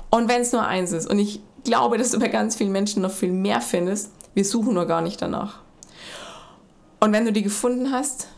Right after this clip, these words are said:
dann äußere die genauso. Denn wenn die ehrlich und aufrichtig ist, dann sind da auch viel mehr Emotionen dabei. Und das kommt beim anderen an. Und ich will damit gar nicht sagen, dass wir Menschen manipulieren sollen. Da bin ich gar nicht der Fan davon.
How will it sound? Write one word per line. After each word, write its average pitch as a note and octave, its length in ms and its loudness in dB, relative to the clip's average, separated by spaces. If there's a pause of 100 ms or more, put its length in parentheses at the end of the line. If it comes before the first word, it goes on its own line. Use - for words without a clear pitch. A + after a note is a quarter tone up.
dann G3+ 160 0
äußere G3+ 360 0
die F3+ 140 -2
genauso. F#3+ 680 0 (240)
Denn G3+ 140 4
wenn A3+ 140 2
die G#3 100 -2
ehrlich A3+ 320 0
und G3 100 0
aufrichtig F#3+ 640 -2
ist, - 300 -4 (100)
dann G3 160 0
sind G#3 180 0
da G3+ 120 2
auch G3+ 40 -4
viel A#3+ 220 0
mehr G#3+ 140 0
Emotionen F#3+ 500 -2
dabei. E3+ 380 -2 (340)
Und A3 160 2
das G#3+ 160 0
kommt B3 260 0
beim G#3 160 2
anderen F#3 420 0
an. F#3 300 -2 (1300)
Und A#3+ 320 4
ich A3+ 160 0
will A#3+ 80 4
damit G#3+ 240 2
gar G#3+ 160 2
nicht A#3 160 -2
sagen, G#3+ 140 0
dass F#3+ 140 -2
wir F#3+ 80 0
Menschen G3 280 0
manipulieren F#3+ 540 -2
sollen. F3 160 0
Da E3+ 60 2
bin F#3 200 0
ich A3 140 -4
gar F#3 160 0
nicht G3+ 160 -2
der G3 100 0
Fan G3+ 260 -2
davon. E3+ 540 -2